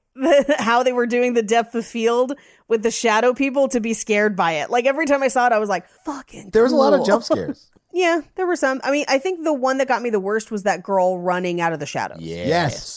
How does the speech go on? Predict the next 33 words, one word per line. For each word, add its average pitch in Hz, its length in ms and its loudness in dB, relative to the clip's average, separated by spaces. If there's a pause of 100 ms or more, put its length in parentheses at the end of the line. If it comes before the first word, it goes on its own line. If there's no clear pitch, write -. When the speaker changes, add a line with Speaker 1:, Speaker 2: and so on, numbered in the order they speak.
(100)
Speaker 1:
That 226 240 2
got 302 180 2
me 330 160 2
the 330 120 0
most. 220 440 0 (220)
That's 247 340 -2
the 254 140 0
worst 202 440 0
for 269 140 -4
me 277 160 -2
in 277 80 -2
this 285 160 -2
movie, 285 260 -4
'cause 247 280 -4
every 254 360 -4
other 208 320 -2
instance 202 460 -6
of, 175 100 -8
like, 160 140 -10
the - 80 -20
shadow 262 380 -2
people 240 280 -6
or 208 80 -2
whatever, 196 380 -2
I 190 140 0
was 196 280 -2 (160)
too, 247 640 -4 (160)
A, 311 340 0
trying 254 260 -2
to 226 40 -2
solve 214 280 0
the 202 40 -2
mystery, 160 640 -4